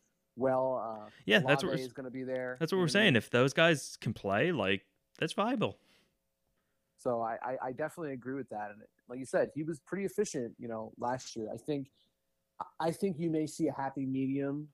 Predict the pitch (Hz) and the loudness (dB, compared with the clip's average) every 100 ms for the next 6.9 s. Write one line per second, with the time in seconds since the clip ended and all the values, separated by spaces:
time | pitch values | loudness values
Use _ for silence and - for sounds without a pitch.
0 | - 131 - 127 123 120 127 127 131 - | -12 -8 0 2 4 6 6 6 4 2
1 | 143 135 131 135 143 185 170 165 180 170 | -2 0 0 0 0 0 0 0 0 0
2 | 190 190 - 214 208 196 110 127 123 120 | -2 -4 -2 -2 -2 0 2 4 2 -2
3 | 123 127 117 110 131 117 127 120 123 - | -4 -2 0 0 -2 0 0 -2 -6 -4
4 | 120 113 107 - - 110 110 123 170 185 | -4 -2 -6 -10 -6 2 6 6 6 4
5 | 196 185 - 117 107 113 101 107 98 92 | 2 0 2 2 4 4 4 4 2 2
6 | 87 95 - 95 92 87 90 87 90 | -2 -6 -6 -6 -6 -6 -8 -8 -10